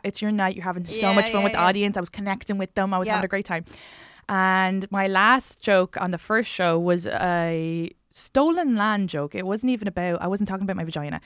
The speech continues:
Speaker 2: Okay.
Speaker 1: Uh, and the comic got up and was like, uh, hearing that Irish accent talk about her vagina, um, which I wasn't,
Speaker 2: Right.
Speaker 1: um, makes me think
Speaker 2: Even if you were.
Speaker 1: Yeah.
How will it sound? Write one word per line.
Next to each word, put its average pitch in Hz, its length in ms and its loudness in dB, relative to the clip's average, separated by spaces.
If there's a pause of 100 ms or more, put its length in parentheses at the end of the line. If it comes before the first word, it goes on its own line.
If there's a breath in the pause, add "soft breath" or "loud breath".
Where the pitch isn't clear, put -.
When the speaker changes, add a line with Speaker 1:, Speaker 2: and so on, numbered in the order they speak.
(160 loud breath)
Speaker 2:
Okay. 190 280 -10 (200 soft breath)
Speaker 1:
Uh, 190 600 4
and 185 280 0
the 185 200 0
comic 208 360 0
got 175 140 -2
up 175 220 -2
and 180 100 -2
was 170 220 -2
like, 160 420 -2
uh, 170 180 0
hearing 220 380 0
that 202 200 0
Irish 185 320 -2
accent 175 500 -6
talk 180 200 -4
about 175 200 -4
her 175 180 -2
vagina, 165 540 -6 (640 soft breath)
um, 196 460 2 (340 loud breath)
which 185 160 -8
I 214 60 -2
wasn't, 208 400 -4 (180 loud breath)
Speaker 2:
Right. 180 380 0
Speaker 1:
um, 180 180 -6
makes 196 320 0
me 202 140 2
think 185 260 -2
Speaker 2:
Even 349 220 4
if 349 140 0
you 311 140 0
were. 277 480 2
Speaker 1:
Yeah. 254 340 0